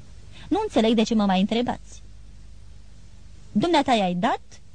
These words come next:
strigă Oblonski din urmă și, strângând mâna surorii sale, adăugă: "Foarte frumos, foarte frumos.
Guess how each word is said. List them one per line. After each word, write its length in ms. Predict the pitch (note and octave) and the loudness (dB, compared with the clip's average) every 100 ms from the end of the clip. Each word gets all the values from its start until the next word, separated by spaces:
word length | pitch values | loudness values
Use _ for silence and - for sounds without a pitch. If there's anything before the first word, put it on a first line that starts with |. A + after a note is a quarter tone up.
| - - - - | -16 -16 -16 -10
strigă 260 | - F#3+ A#3+ | -2 0 4
Oblonski 500 | G3 G3 G#3 G#3+ F#3 | 4 4 2 2 2
din 160 | G3 | 4
urmă 260 | F#3 E3+ A#3+ | 4 4 2
și, 180 | - F#3+ | 2 -2
strângând 480 | - G3 F#3+ D#4 C4 | 2 2 4 4 4
mâna 240 | G3+ F#3 | 4 2
surorii 340 | G3 F#3+ G3 F#3 | 2 0 2 0
sale, 460 | - F3+ G#3+ G#3 | 0 -2 0 0
adăugă: 540 | F#3+ F3+ F3+ A3 G#3+ - - - - - - - - - | 2 2 2 2 0 -2 -8 -16 -16 -16 -16 -16 -16 -4
"Foarte 320 | - E4+ - | 4 4 4
frumos, 480 | A3+ G3 F#3 G3+ D#4 - - - | -2 -2 -2 -2 -4 -10 -16 -18
foarte 340 | - G4 - A3+ | 0 0 2 0
frumos. 420 | F#3+ F3+ F3+ | -2 -4 -4